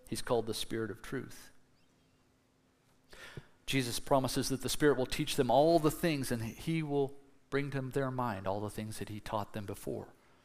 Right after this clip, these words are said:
And today we hear that this Spirit will help them in their witness,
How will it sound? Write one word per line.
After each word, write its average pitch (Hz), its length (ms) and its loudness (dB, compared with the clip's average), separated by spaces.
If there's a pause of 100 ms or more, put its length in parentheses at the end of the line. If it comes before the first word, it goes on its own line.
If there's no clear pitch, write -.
(2250)
And 113 160 2
today 120 360 2
we 113 240 -2
hear 120 240 -2
that - 380 -6
this 117 160 -4
Spirit 117 500 -4
will 107 120 -2
help - 280 -4
them 101 160 -6
in 98 100 -8
their 95 160 -8
witness, 110 540 -8